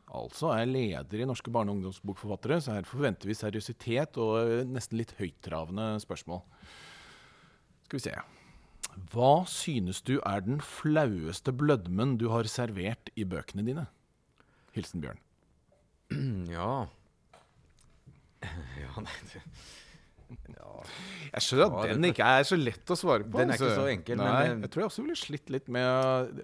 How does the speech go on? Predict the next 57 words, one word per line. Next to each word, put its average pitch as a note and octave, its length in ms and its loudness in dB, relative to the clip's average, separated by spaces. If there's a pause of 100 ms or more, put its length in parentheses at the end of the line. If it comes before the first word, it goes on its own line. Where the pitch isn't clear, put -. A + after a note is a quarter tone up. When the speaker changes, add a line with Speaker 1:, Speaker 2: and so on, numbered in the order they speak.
Speaker 1:
altså, A#2+ 200 -4 (200)
de C3 100 4
er E2+ 220 2
der, F3 240 8
men, D3 320 4
eh, B2+ 480 2
Speaker 2:
Altså, B2+ 180 -2
Speaker 1:
det C#3 80 8
gjelder A#2+ 160 4
å - 40 0
komme B2 160 2
på A#2 140 2
dem. G#3 180 2
Det C#3 100 2
er C#3+ 60 2
jo G2 60 2
Speaker 2:
ja. G2+ 40 6
Speaker 1:
kanskje G#2 240 4
noen A#2 180 2
av A#2+ 60 0
de A2 100 2
man A#2 160 2
prøver G#2+ 260 0
å G#2+ 60 0
glemme. G#2+ 280 0 (800)
Speaker 2:
Ja, F2+ 120 4
det A#2+ 120 6
er - 40 6
akkurat B2+ 300 2
det, E2 140 0
fordi A2+ 240 0 (480)
humor A2 380 -2
er F#2+ 140 -2
jo G2+ 140 -2
en, A#2 220 -4
eh, G#2+ 520 -8
kinkig G#2+ 480 -2
affære. B2+ 360 2
Det B2+ 100 0
hender B2+ 260 -2
jo F2 140 -2
at, - 240 -10
eh, A#2+ 100 -2
jeg G#2+ 380 -4 (960)
tar B2+ 380 -4
med G2 180 -4
ting A2 300 -4
i G2+ 60 -4
bøkene F#2 340 -6
mine F2 160 -12
som, F#2 180 -8
eh, E2+ 640 -10
som F#2 220 -14
jeg G2+ 100 -10
vet F2+ 360 -10
er G2 100 -8
morsom, A#2 420 -6